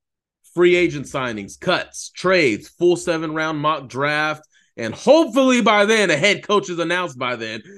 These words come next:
Uh, if not, it's probably gonna be a little murky, but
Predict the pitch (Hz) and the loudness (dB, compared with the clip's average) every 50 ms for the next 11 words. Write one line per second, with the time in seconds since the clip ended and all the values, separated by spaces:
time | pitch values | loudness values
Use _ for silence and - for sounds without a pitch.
0 | 175 - - 147 151 151 143 139 135 127 120 110 135 170 220 220 185 160 156 139 | -20 -10 -4 0 2 2 4 4 4 2 0 -2 -2 0 0 2 2 0 -2 -4
1 | - 170 170 165 165 160 170 165 160 151 156 165 165 151 165 175 165 151 151 170 | -4 -4 -2 -2 0 0 0 0 -2 -2 -2 -2 -2 -2 -2 -2 -2 -2 -2 -2
2 | 175 175 170 - 127 120 117 123 123 120 - | -2 -2 -4 -6 -8 -6 -4 -4 -4 -4 -4